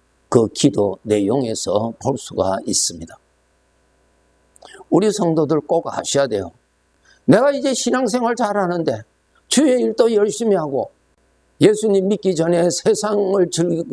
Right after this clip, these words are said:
즐기고 죄, 죄를 즐기며 살았던 삶을 다 청산하고 신앙생활 열심히 하는데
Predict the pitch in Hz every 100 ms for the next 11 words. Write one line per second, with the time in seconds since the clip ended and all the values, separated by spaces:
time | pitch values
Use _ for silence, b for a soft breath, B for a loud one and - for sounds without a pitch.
0 | - 165 165 175 160 175 - _ _ _
1 | - 127 165 196 214 220 220 226 - _
2 | _ _ _ - - 226 254 202 214 208
3 | 208 190 175 - 226 175 - 180 - 143
4 | 147 151 151 143 _ - 127 156 262 -
5 | 269 285 254 208 190 131 - _ - -
6 | 285 302 294 294 320 - 349 - 370 349
7 | 294 320 311 165